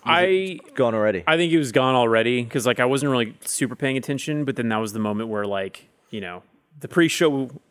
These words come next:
Speaker 1: of this theater, it was Alamo. I love Alamo, and I actually, I me-, I messaged them. They're like, "How was your experience?" And I was like, "It wasn't great. I understand that there was probably some technical problems. It felt like your theater was understaffed too. I hope that they were okay." Like, I was, like, very nice throughout the entire process, and they were very cool. They gave me, like, free tickets and stuff.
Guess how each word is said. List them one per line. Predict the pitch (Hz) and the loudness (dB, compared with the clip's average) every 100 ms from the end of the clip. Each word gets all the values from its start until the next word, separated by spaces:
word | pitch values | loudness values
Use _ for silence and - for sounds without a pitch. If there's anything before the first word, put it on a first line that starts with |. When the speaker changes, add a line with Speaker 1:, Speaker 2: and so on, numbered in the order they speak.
| - | -4
Speaker 1:
of | 135 110 107 | -4 -4 -10
this | 120 - | -6 -6
theater, | - 135 120 113 110 | -4 0 2 2 0
it | 190 | -2
was | 131 | -2
Alamo. | 87 90 95 - - _ _ | -6 -8 -14 -14 -20 _ _
I | 190 | 4
love | 233 | 6
Alamo, | 208 170 147 | 6 4 2
and | 139 | 4
I | 156 | 6
actually, | 156 - 160 | 4 4 2
I | 139 143 | 4 4
me-, | 151 143 | 2 2
I | |
messaged | 135 131 - 143 120 | 2 2 0 -6 0
them. | 147 135 | 0 2
They're | |
like, | 123 | 2
"How | 185 | 2
was | 240 | 2
your | 226 | 0
experience?" | 185 - 208 165 - | -2 2 2 2 0
And | 143 | 0
I | 131 | 0
was | 120 | 2
like, | 120 117 _ _ _ - | 2 0 _ _ _ 2
"It | |
wasn't | 175 190 196 | 4 4 4
great. | 180 175 170 - _ _ _ _ | 4 4 2 -4 _ _ _ _
I | 123 | -2
understand | 131 - 139 | -2 0 0
that | 127 | 2
there | 131 | -2
was | - | 0
probably | 131 120 | -2 -2
some | 127 | -4
technical | 123 120 120 | -6 -4 -6
problems. | 120 117 117 117 107 - _ _ _ _ | 0 0 0 -4 -6 -12 _ _ _ _
It | - | -16
felt | - 139 | 0 0
like | 135 | 0
your | 127 | -6
theater | - 131 | -6 -4
was | 120 107 | -2 -4
understaffed | 110 101 - 107 - | -6 -6 -2 -2 -2
too. | - 107 | -6 -2
I | 101 | -2
hope | 104 107 | -2 -6
that | 107 | -8
they | 110 | -6
were | 104 101 | -4 -4
okay." | 92 113 | -4 -2
Like, | 107 131 | 0 0
I | 143 | 0
was, | 170 156 | 0 0
like, | 139 | -2
very | 113 113 139 156 151 | -4 0 4 4 2
nice | 139 135 - | 2 0 0
throughout | 151 131 | -2 -2
the | |
entire | 101 - 113 113 | -6 -4 -2 -2
process, | 117 110 - - | -2 -4 -4 -10
and | |
they | 98 | -10
were | 87 | -10
very | 104 104 | -4 -2
cool. | 107 117 107 | -2 -2 -2
They | 101 | -4
gave | 95 | -8
me, | |
like, | 90 87 | -10 -12
free | - 107 | -10 -6
tickets | 113 113 - | -6 -8 -10
and | 110 | -10
stuff. | - 107 | -6 -6